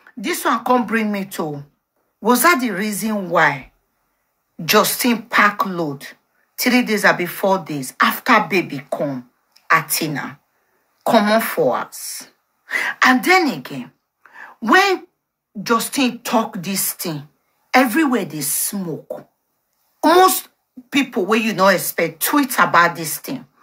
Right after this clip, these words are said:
I come dey think. So Justin talk this thing.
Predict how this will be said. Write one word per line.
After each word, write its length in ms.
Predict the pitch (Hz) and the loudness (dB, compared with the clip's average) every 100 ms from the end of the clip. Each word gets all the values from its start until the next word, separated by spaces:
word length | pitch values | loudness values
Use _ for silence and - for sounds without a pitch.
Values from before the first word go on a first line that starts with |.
| _ - - - | _ -20 -4 2
I 140 | 302 | 2
come 280 | - 427 359 | 2 2 2
dey 140 | 220 | 0
think. 720 | 156 - 190 139 123 - - _ _ _ _ _ - - | -4 -6 -6 -8 -12 -18 -18 _ _ _ _ _ -18 0
So 220 | - 294 | 4 6
Justin 480 | 302 269 - 403 - | 6 4 2 0 0
talk 340 | 254 254 196 | 2 2 0
this 240 | 196 196 - | -4 -4 -6
thing. 320 | - 151 | -8 -10